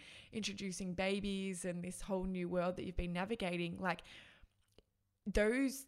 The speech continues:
things can feel really overwhelming to reintroduce. Like, I honestly some days think, like, "How did I used to eat so healthy? Like, it used to be so effortless. Like,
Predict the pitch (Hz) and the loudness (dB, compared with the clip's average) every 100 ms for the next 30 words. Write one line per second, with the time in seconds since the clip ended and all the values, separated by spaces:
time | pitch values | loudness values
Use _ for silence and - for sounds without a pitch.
0 | - 226 226 - 247 220 208 208 208 202 | -4 -2 -2 -2 -4 -2 -2 0 0 0
1 | - 190 185 170 170 180 175 - 180 170 | 0 0 -2 -2 -2 -4 -4 -6 -6 -4
2 | 170 170 170 165 160 - 175 180 202 208 | -4 -6 -4 -4 -4 -4 -4 0 0 2
3 | 208 - 214 220 185 185 175 190 - 180 | 0 -2 -4 -2 -2 0 -2 -2 -4 -4
4 | 175 185 180 - - _ _ _ - 247 | -4 -6 -6 -10 -20 _ _ _ -2 0
5 | 285 311 294 208 208 - - 202 196 - | 0 0 0 0 -2 -4 -4 -4 -4 -4
6 | 196 180 185 - 165 - 175 - 202 220 | -2 -2 -6 -6 -8 -6 -8 -6 -6 -4
7 | 247 247 262 - 233 - 220 - 190 175 | -4 -4 -4 -2 -2 -2 -4 -2 -2 -2
8 | 190 185 | -6 -10